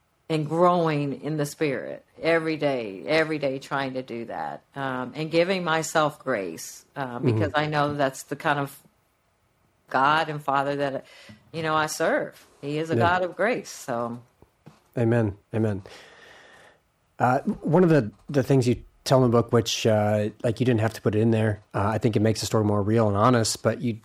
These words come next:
Speaker 2: you talk about the, uh, um, unexpected pregnancy, which was your oldest son,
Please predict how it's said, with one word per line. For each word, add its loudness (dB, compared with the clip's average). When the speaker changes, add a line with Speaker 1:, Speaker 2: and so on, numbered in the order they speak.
Speaker 2:
you -2
talk 2
about 2
the, 2
uh, -8
um, 0
unexpected 2
pregnancy, 2
which -2
was 2
your 0
oldest -2
son, 2